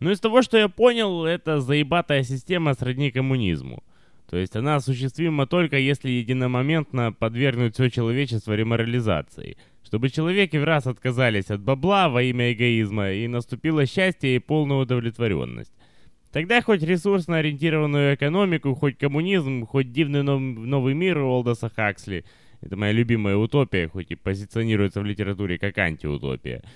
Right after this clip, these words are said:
Но на самом деле там описывается идеальное общество, и многие в наше время не отказались бы жить при таком режиме.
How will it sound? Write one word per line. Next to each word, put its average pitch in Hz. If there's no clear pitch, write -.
Но 131
на 165
самом 220
деле 196
там 190
описывается 175
идеальное 147
общество, 143
и 117
многие 120
в 113
наше 120
время 127
не 117
отказались 113
бы 87
жить 85
при 80
таком 76
режиме. 67